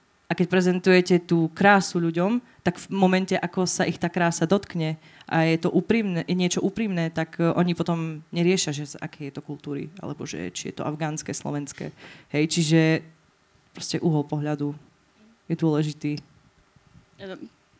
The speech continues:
Speaker 2: možno, že umenie je jeden z najľahších alebo naj-, najťažších cestov. Že to nie je najľahšia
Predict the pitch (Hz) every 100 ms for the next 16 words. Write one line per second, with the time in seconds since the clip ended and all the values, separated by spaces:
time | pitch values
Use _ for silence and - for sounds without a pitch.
0 | - - 190 190 196 - 220 202 196 185
1 | 170 180 170 - 190 175 175 175 - _
2 | _ _ _ _ _ _ _ 170 170 -
3 | 214 - 175 170 170 160 - 175 170 -
4 | _ _ - _ _ _ _ 180 170 160
5 | - - 175 - 185 185 - _ _ _
6 | _ _ 185 180 170 165 - - 196 196
7 | 190 180 175 180